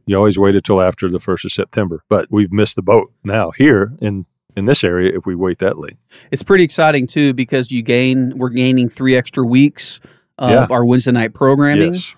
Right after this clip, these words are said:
Speaker 2: which when I say programming, I know that's a, you know, a spit on the ground type, you know,
Speaker 1: <laughs>
Speaker 2: statement. Programming. You're still a programmatic church. Uh, yes, every church has programs,
Speaker 1: Has programs.
Speaker 2: right? But our
Speaker 1: Yeah.
Speaker 2: Wednesday night,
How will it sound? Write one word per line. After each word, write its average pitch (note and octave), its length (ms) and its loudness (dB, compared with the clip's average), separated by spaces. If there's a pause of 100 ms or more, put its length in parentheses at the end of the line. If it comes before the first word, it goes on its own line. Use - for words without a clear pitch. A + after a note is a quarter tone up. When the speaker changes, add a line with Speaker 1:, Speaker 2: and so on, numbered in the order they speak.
(200)
Speaker 2:
which C3+ 220 0
when C3+ 100 2
I C3 80 0
say C3 220 -2
programming, B2 480 -2
I A#2 40 -2
know A2+ 200 -2
that's A2 240 -4
a, G#2+ 300 -6 (120)
you A#2 140 -8
know, A2 160 -8
a A2 40 -10
spit - 260 -8
on A2 100 -4
the G#2+ 80 -6
ground G#2+ 400 -6
type, G#2 240 -6 (120)
you A2+ 120 -8
know, G#2+ 160 -6
Speaker 1:
<laughs> - 100 -8
Speaker 2:
statement. A#2 640 -2 (260)
Programming. A2+ 840 2
You're C#3+ 160 2
still D3 280 2
a A#2+ 60 2
programmatic C#3+ 840 2
church. D#3+ 580 2 (500)
Uh, C3 160 -2 (140)
yes, C#3+ 360 2
every D3+ 280 0
church D3 300 -4
has B2+ 260 0
programs, G#2 600 -2
Speaker 1:
Has - 80 -14
programs. - 340 -6
Speaker 2:
right? G#2+ 340 -6
But B2+ 160 0
our D3+ 140 4
Speaker 1:
Yeah. D#3 80 0
Speaker 2:
Wednesday D3+ 360 2
night, B2 420 -2